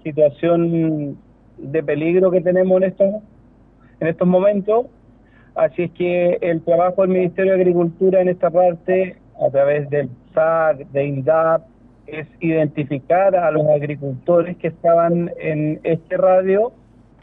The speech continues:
para brindarle la posibilidad de que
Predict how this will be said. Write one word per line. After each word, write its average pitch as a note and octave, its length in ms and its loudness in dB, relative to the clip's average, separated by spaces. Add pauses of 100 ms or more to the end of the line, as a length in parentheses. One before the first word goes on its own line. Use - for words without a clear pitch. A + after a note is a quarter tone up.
(600)
para F3+ 480 0 (420)
brindarle F3 800 0
la E3 160 4
posibilidad D#3+ 680 0
de E3 160 -4
que D#3+ 460 -2